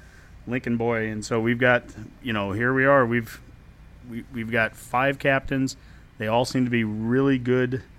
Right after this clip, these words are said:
uh, kids. I mean, th-, these are guys that, that they haven't gotten any kind of trouble. They're good faces of the program, and, and I think they're gonna be good leaders. I'm,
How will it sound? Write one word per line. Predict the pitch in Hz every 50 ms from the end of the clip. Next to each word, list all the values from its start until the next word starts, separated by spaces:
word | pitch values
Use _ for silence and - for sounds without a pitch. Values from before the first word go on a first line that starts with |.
| - - - - - - - - -
uh, | 117 110 104 101 98 95 98 101 - - - - - -
kids. | - 139 131 127 127 123 123
I | 117
mean, | 113 110 107
th-, | 110 120 120
these | - 120 120 117
are | 120 107
guys | 117 120 120 120 120 117
that, | 117 110 101 110
that | 107 104 90 85
they | 107 104
haven't | 104 113 113 113
gotten | 110 117 120 120 120
any | 120 120 117
kind | 110 131 123 120
of | 110
trouble. | - - 131 127 127 123
They're | 110 104
good | 101 120 117 113
faces | - - 117 117 - - 120 113
of | 117 107
the | 107
program, | 101 - - 120 120 123 135 135 143 151 139
and, | 117 107 90
and | 101 113 107 104
I | 104
think | 104 127 120 -
they're | 120
gonna | 113 117 113 110
be | 110 113
good | 104 117 120 113
leaders. | 117 110 123 139 123 90 87 92
I'm, | 95 110 113 113